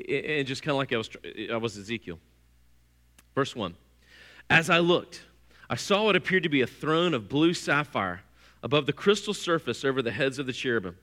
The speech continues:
Then the Lord spoke to the man in linen clothing and said, 'Go in between the whirling wheels beneath the cherubim and take a handful of glowing coals and scatter them over the city.'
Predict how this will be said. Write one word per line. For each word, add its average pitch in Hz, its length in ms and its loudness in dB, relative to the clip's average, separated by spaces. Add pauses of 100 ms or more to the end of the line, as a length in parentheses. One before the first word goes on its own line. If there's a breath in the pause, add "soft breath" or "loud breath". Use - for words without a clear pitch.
(440 soft breath)
Then 160 100 2
the 180 60 4
Lord 190 260 4
spoke 196 380 2
to - 80 -12
the 165 80 -2
man 165 260 2
in 135 140 0
linen 160 240 4
clothing 160 340 0
and 113 80 -2
said, 113 220 -4
'Go 131 180 4
in 170 60 2
between 175 360 0
the 151 80 0
whirling 156 380 0
wheels 147 280 2
beneath 123 320 -2
the 117 40 -14
cherubim 147 440 -2 (260 loud breath)
and 113 100 -4
take - 180 0
a 127 40 0
handful 170 540 0
of 127 100 -2
glowing 165 460 2
coals 131 580 0 (540 soft breath)
and 87 80 -12
scatter 226 580 6
them 180 160 4
over 160 180 6
the 131 80 2
city.' 98 400 -4